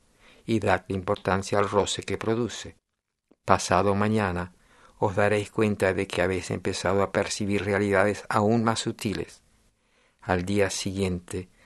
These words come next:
serán aún más sutiles. Así iréis avanzando desde la realidad burda a la realidad sutil, a la realidad más y más sutil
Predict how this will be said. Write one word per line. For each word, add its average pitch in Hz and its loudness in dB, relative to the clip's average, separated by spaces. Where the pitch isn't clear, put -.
serán 107 4
aún 113 4
más 113 2
sutiles. - -6
Así 110 0
iréis 107 0
avanzando 95 0
desde 90 -4
la 92 0
realidad 90 -2
burda 117 -2
a - 4
la 127 4
realidad 117 4
sutil, 90 -6
a 110 0
la 101 2
realidad 95 0
más 92 -2
y 101 -2
más 104 0
sutil 95 -6